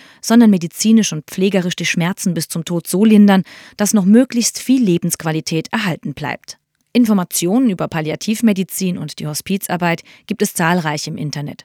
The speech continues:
zum Beispiel beim Deutschen Hospiz- und Palliativverband. Einen Link dorthin finden Sie auf unserer Seite. Ebenso finden Sie einen Link zum Hospiz in Leonberg, in dem Gabriele Reichle arbeitet. Am kommenden Mittwoch, am Deutschen Hospiztag, findet dort übrigens eine Veranstaltung statt unter dem Thema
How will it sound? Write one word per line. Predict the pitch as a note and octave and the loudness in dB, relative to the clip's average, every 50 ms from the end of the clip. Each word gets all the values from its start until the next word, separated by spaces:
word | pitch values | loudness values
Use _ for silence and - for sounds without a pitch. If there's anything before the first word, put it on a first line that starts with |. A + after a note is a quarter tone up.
| _ _ | _ _
zum | - F#3 E3+ | -4 -2 -2
Beispiel | D#3+ D3 D#3 D#3 - - F3 | 0 -2 -2 -4 -4 -4 -4
beim | D#3 D3+ D3 D3 | -4 -4 -6 -6
Deutschen | C#3+ D3 C#3+ D#3 - - E3+ | -6 -6 -6 -6 -6 -6 -6
Hospiz- | D3+ D3 - - - A3 A3+ - - - | -6 -6 -8 -4 -4 -4 -4 -4 -4 -6
und | G#3 - | -8 -6
Palliativverband. | - E3 D3+ D3+ F#3 G#3+ - - - C3+ - - C#3+ C3 - - - - - _ _ | -6 -6 -4 -4 -4 -4 -4 -6 -10 -10 -10 -10 -12 -10 -10 -12 -14 -16 -18 _ _
Einen | - C#3+ C#3+ D3 | -12 -10 -10 -8
Link | D3 D#3+ F#3 G3 | -4 -2 -2 0
dorthin | - G3 E3+ - - F#3 F3+ - - - - - _ | 0 -2 -2 0 0 -2 -2 -2 -6 -14 -20 -20 _
finden | - - E3+ - - E3 | -8 -6 -6 -6 -6 -8
Sie | - - - - | -8 -6 -6 -6
auf | A3 - | -6 -6
unserer | - - E3 D3+ C#3 - - - D3+ | -6 -6 -8 -8 -8 -10 -14 -14 -14
Seite. | - - - - - - - - _ _ - - - _ _ | -14 -14 -14 -14 -16 -16 -18 -20 _ _ -20 -20 -20 _ _
Ebenso | - E3+ G#3 B3 C4 G#3+ A3+ A3 | -4 0 2 4 4 4 2 -2
finden | G3+ - G#3 G3+ - G3 | -2 -2 -4 -2 -2 -4
Sie | - F3+ | -4 -2
einen | - F3+ F3 E3+ | -2 0 0 0
Link | E3 F3+ G3 A3 - - - _ _ - | 2 2 2 2 0 -2 -10 _ _ -2
zum | - G#3 G3 | 0 0 2
Hospiz | G#3+ G#3 - - A3+ G#3+ - - | 0 -2 -2 -4 -4 -4 -2 0
in | G#3 | 2
Leonberg, | A3 G#3+ A#3 A3+ F#3+ F3+ D#3 D#3+ - - - - _ | 4 4 4 4 4 2 2 -2 -6 -8 -12 -14 _
in | - E3+ | -8 -6
dem | D#3 E3 E3 | -6 -4 -4
Gabriele | E3 E3 D#3+ - - F#3 F#3 G3+ G#3+ F#3 | -4 -4 -4 -4 -2 0 0 0 0 0
Reichle | F3 D#3 D3 - - D3 C#3 - | -2 -2 -4 -4 -8 -10 -10 -10
arbeitet. | D#3+ D#3 - C3+ - - - - - - - _ _ - - - - - _ | -10 -10 -10 -10 -10 -12 -14 -16 -18 -18 -20 _ _ -20 -20 -20 -20 -12 _
Am | E3 D#3+ C#3+ C3+ - _ - - | -6 -6 -6 -8 -12 _ -14 -8
kommenden | - D#3 D#3 D3+ D3+ - - - | -6 -4 -4 -4 -6 -6 -4 -2
Mittwoch, | F3 B3+ - - G#3 G#3+ F3+ E3 | -2 -2 0 0 -2 -2 -2 -2
am | D#3+ D3 | -6 -8
Deutschen | - B2+ C#3+ F3 - F3+ E3+ | -6 -6 -6 -6 -4 -4 -4
Hospiztag, | E3+ D#3+ - - - A#3 - - - A#3 G3 - - - - - - | -4 -4 -4 -4 -4 -4 -4 -4 -2 -2 -4 -4 -6 -14 -20 -20 -20
findet | _ - B3 A#3+ A#3 G3 - | _ 0 2 2 2 2 0
dort | G3+ G#3 C4 B3 | 0 0 -2 -2
übrigens | - - A3 - - G#3+ G3+ - G#3+ - | -4 -4 -6 -4 -4 -4 0 0 -2 0
eine | - - G#3 G#3+ | 0 0 -2 0
Veranstaltung | - - - B3 B3 - - F3 D3 - C#3 - | 0 0 0 0 0 0 -2 -4 -6 -6 -8 -8
statt | - - - - - - - | -8 -8 -8 -10 -12 -14 -10
unter | - F3+ E3 D#3 | -10 -8 -6 -6
dem | D3+ D3 C#3+ | -8 -6 -6
Thema | - - F3+ F#3+ G3+ F3+ | -4 0 2 2 2 2